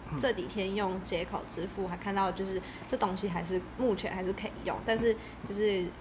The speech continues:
告诉朋友们，就是虽然它利率不错，但是还是要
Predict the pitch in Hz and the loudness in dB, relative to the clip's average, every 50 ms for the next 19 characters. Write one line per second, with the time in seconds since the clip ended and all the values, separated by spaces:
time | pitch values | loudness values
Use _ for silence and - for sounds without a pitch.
0 | - - - - - - - - 202 190 196 - 220 208 202 - - - - - | -12 -14 -14 -14 -14 -2 2 4 4 4 4 2 0 -2 -2 -4 -6 -10 -12 -14
1 | - - - - - 180 165 165 180 175 160 147 147 143 151 170 175 185 190 180 | -14 -12 -8 -4 -2 -2 0 0 0 0 0 0 -2 -6 -6 -4 0 0 2 2
2 | - - 302 - - - - - - - - - 170 - 247 247 247 240 277 294 | 10 10 12 12 12 10 8 6 4 2 0 -2 2 6 8 8 8 6 4 0
3 | 262 233 220 254 247 226 - 180 180 175 - - 214 208 220 214 214 226 208 185 | 0 0 2 2 0 0 0 -2 -4 -2 -2 -2 -2 0 -2 -2 -2 -2 0 0
4 | 175 175 - 220 190 190 180 185 | -2 0 2 4 4 4 4 2